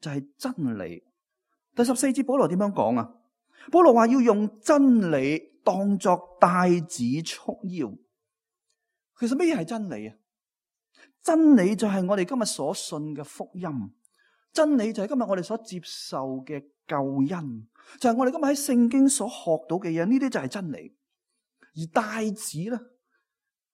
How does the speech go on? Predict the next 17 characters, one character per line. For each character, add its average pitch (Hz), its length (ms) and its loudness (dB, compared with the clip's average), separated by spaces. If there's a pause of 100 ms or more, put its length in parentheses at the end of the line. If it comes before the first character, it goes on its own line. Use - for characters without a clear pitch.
(160)
帶 196 160 -12
子 214 100 -12
就 - 80 -8
唔 131 60 -8
係 107 100 -6
你 107 100 -8
食 - 180 -12
嗰 - 140 -18
啲 107 200 -20
啊。 - 40 -20 (600)
帶 254 400 0
子 240 200 -6
嘅 262 260 -2
作 220 320 2
用 180 200 -2
其 180 120 -8
實， 170 220 -6